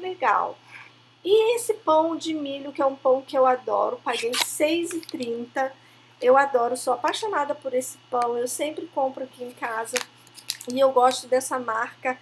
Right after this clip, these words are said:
da Panko. O leite condensado eu paguei três e noventa e nove, então eu peguei essa promoção e aí a-, peguei duas latinhas. O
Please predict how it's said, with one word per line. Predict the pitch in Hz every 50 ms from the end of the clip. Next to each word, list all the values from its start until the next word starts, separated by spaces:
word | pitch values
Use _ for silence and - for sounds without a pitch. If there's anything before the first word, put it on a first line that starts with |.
| - _ _ _ _ _ _ _
da | - 240 254 403 - - - _ _
Panko. | - 226 202 190 190 190 185 - _ _ - - - - - _ _ _ _ _ _ _ _ _ _ _
O | - 349 415 523 508 466
leite | 427 370 370 381 381 - -
condensado | - 320 302 294 285 277 - - - - 320 269 262 277 262 277
eu | 269
paguei | - 285 277 262 277 277 269 - _
três | 330 302 302 330 359 381 427 403
e | 370
noventa | 339 349 339 330 339 339 339 330 - 359
e | 349
nove, | 349 320 277 269 262 247 233 233 226 226 - - 196 190 196
então | 208 - - 254 262 269
eu | 269 262 262 262
peguei | 262 - 262 247 240 240 233 233
essa | 240 247 - 247
promoção | - - 247 233 233 240 240 - - - 311 320 339 339 - -
e | 285 294 294
aí | 294 285 285
a-, | 285 285 285 - - _ _ _ _ _ _ _
peguei | 277 262 262 262 262 262 240
duas | - 269 277 294 294 294
latinhas. | 302 294 302 302 - - - - 208 185 208 - - - - _ _ _ _ _ _ _ _ _ _ _
O | 494